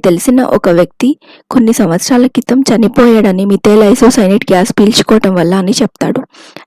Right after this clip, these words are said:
ఇంకొక స్టోరీలో ఇఫ్తార్ సిద్దికీ అనే రైల్వే స్టేషన్ మాస్టర్ని చూపిస్తారు.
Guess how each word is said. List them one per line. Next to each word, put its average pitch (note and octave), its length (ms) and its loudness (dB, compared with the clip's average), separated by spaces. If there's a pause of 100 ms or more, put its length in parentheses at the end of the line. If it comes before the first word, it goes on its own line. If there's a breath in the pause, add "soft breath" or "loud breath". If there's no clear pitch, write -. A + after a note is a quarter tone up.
ఇంకొక C4+ 380 0
స్టోరీలో A3+ 420 4 (420 loud breath)
ఇఫ్తార్ C#4 400 -2
సిద్దికీ A3+ 480 -2
అనే F#3 140 -2 (100)
రైల్వే F3+ 320 0
స్టేషన్ B3 380 0
మాస్టర్ని G#3+ 480 -2
చూపిస్తారు. - 560 0